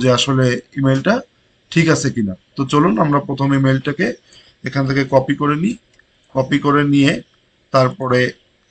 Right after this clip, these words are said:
এইখানে চেক করি। এটা দেওয়ার পরে এখানে ভেরিফাইতে ক্লিক করলে আপনার কিছু সময়ের মধ্যে রেজাল্ট দেখা যাবে। হ্যাঁ, এটা ভ্যালিড ইমেইল, this email address is valid। তো এই একটা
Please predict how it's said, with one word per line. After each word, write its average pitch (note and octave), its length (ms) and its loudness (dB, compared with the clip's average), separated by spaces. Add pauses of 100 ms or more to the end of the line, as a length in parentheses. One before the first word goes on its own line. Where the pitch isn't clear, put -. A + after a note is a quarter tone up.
(680)
এইখানে C3 460 0 (920)
চেক C#3 140 0 (120)
করি। F#2+ 180 -8 (1500)
এটা D3+ 260 4
দেওয়ার F#3 280 10
পরে G#3 140 2 (120)
এখানে E3 200 2 (100)
ভেরিফাইতে D#3 400 0 (100)
ক্লিক D#3 220 -2 (100)
করলে F#3 200 0 (120)
আপনার D3+ 280 0
কিছু D3 260 -6
সময়ের D3 340 0
মধ্যে D3 200 -2 (100)
রেজাল্ট C3+ 300 2
দেখা B2+ 180 -2
যাবে। A#2 180 -4
হ্যাঁ, C3 140 0 (400)
এটা E3+ 220 4 (580)
ভ্যালিড D3 360 4
ইমেইল, A2+ 220 4 (220)
this D3+ 140 4 (120)
email D#3 240 2 (180)
address C3+ 300 -2
is A#2 80 -8 (100)
valid। C#3 280 4 (1120)
তো E3 100 4 (500)
এই E3+ 160 4 (100)
একটা F#3+ 140 0